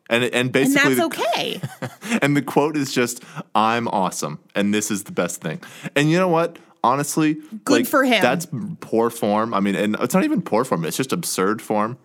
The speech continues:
Speaker 1: in kind of the book publicity world. But really, like, I'm all in on it. Like, I think this is great. This is the best thing James Patterson's ever done, which is just, like, you know, he keeps cutting out the middleman on all these things. It's like, if you wanna be published,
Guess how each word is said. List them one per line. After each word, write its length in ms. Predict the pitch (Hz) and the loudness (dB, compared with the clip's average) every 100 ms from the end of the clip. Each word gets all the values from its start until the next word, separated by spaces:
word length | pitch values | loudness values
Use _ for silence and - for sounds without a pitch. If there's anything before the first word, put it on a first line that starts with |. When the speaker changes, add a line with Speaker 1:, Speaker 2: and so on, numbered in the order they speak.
| - | -6
Speaker 1:
in 180 | 101 | -6
kind 220 | 95 120 107 | 0 0 0
of 160 | 95 113 | -2 -4
the 100 | 101 | -4
book 280 | 95 110 110 | 0 -2 -2
publicity 440 | 110 95 104 113 | -4 -2 -2 -2
world. 260 | 110 117 117 - - 143 - | 0 0 -2 -10 -20 -8 -2
But 140 | 117 | 0
really, 400 | 110 139 165 170 | 2 2 2 0
like, 280 | 117 117 - - _ | 0 0 -4 -20 _
I'm 200 | 113 135 | 2 4
all 220 | 120 110 101 | 2 2 2
in 100 | 90 | 0
on 160 | 78 | -2
it. 120 | - - _ | -6 -14 _
Like, 160 | 104 101 | -2 2
I 120 | 113 | 2
think 200 | 127 123 | 0 -2
this 160 | 117 113 | -2 -2
is 100 | 98 | -2
great. 300 | 104 92 90 | 0 0 0
This 180 | 107 - | -4 -4
is 60 | |
the 80 | 104 | -2
best 260 | 104 101 - | 0 0 -2
thing 160 | 98 | -2
James 260 | 92 95 87 | 0 -2 -2
Patterson's 460 | - 90 87 90 | -2 -2 -2 -2
ever 180 | 90 87 | -2 -2
done, 280 | 85 85 78 | -2 -2 -2
which 180 | 92 104 | -4 -4
is 100 | 95 | -2
just, 200 | 127 - | 0 0
like, 160 | 110 - - - | -2 -4 -18 -4
you 80 | 127 | -2
know, 60 | |
he 160 | 123 131 | 0 -2
keeps 340 | - 165 165 | 0 -2 -2
cutting 400 | - - 131 120 | -6 0 0 2
out 240 | 107 104 85 | 0 0 0
the 80 | 95 | 0
middleman 540 | 98 92 82 76 82 | 0 0 -2 -4 -4
on 100 | 87 | -2
all 120 | 92 | -2
these 200 | 85 80 | -2 -4
things. 160 | 87 73 | -4 -6
It's 140 | - | -6
like, 120 | 80 | -8
if 60 | 87 | -4
you 100 | 95 | 0
wanna 180 | 104 120 | 0 0
be 100 | 110 | -2
published, 520 | - 104 104 101 - | 0 0 0 -2 -8